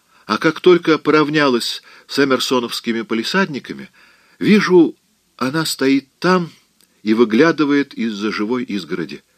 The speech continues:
Какое счастье, что Эмерсонов нет в городе, а не в Мейконе. Она и говорит:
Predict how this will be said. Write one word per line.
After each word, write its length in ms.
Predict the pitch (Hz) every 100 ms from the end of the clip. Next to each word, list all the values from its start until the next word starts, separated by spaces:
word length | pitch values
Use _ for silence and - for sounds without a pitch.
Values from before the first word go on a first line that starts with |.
| _ _ _ _ _ _ _ _ -
Какое 440 | - - 165 165
счастье, 640 | - - 160 143 - - 92
что 300 | - 101 -
Эмерсонов 800 | 135 135 113 - - 87 87 -
нет 160 | 107
в 100 | 73
городе, 440 | 73 110 87 71 - - -
а 120 | 87 90
не 140 | 104
в 100 | 80
Мейконе. 560 | 110 92 - 82 69 - _ _ _ _
Она 240 | - 139 190
и 40 |
говорит: 400 | 170 156 120 101